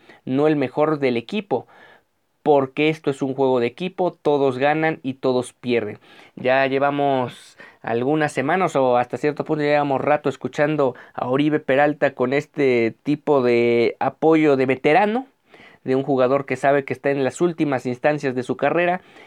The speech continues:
y que de alguna manera trata de transmitirle, sobre todo a los más jóvenes, la importancia tanto de la profesión. Hace un, hace unos días hablaba de ese, de ese, de ese tema, eh,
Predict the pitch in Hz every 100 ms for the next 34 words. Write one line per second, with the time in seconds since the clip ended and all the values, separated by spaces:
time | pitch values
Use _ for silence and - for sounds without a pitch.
0 | - 131 - 131 131 147 170 160 147 156
1 | 160 156 151 156 139 131 123 123 - 151
2 | 147 135 127 127 160 156 127 120 139 139
3 | - 143 143 147 139 - - - 131 143
4 | 165 165 160 131 131 - 143 139 - 139
5 | 135 - - - - - 123 127 123 127
6 | 123 120 - 127 127 - 185 240 - 120
7 | 117 117 120 117 120 120 120 117 113 -
8 | - - - 123 131 123 123 139 131 127
9 | 127 123 123 123 123 - - 127 - 120
10 | - 127 131 - 147 160 156 - - -
11 | - 113 107 101 101 98 -